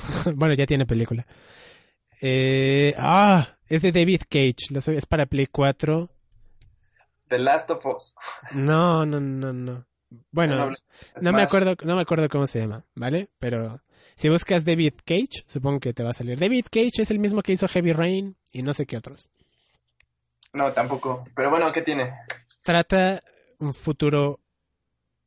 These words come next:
Speaker 1: en, ah, Detroit Become Us o algo así. Algo de Detroit. Se supone que
Speaker 2: Ajá.
Speaker 1: es el futuro. Hay robots en Estados Unidos que hacen todo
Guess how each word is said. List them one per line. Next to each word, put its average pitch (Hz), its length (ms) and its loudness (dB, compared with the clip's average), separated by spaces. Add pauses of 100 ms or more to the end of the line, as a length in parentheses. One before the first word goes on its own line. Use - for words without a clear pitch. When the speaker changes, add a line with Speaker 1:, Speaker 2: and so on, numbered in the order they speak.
(300)
Speaker 1:
en, 143 540 -2 (760)
ah, 170 360 2
Detroit 160 580 -2 (960)
Become 135 520 -4 (340)
Us 185 320 -6
o 143 60 -8
algo 143 160 -6
así. 180 300 -10 (920)
Algo 208 240 2
de 160 140 4
Detroit. 127 400 0 (960)
Se 147 120 -2
supone 175 260 0
que 147 280 0
Speaker 2:
Ajá. 143 300 -2 (140)
Speaker 1:
es - 180 -6
el 147 140 0
futuro. 208 480 0 (640)
Hay 139 160 2
robots 139 440 0
en 135 120 0
Estados 143 320 0
Unidos 151 500 -2 (220)
que 135 140 -2
hacen 131 340 -2
todo 147 420 -2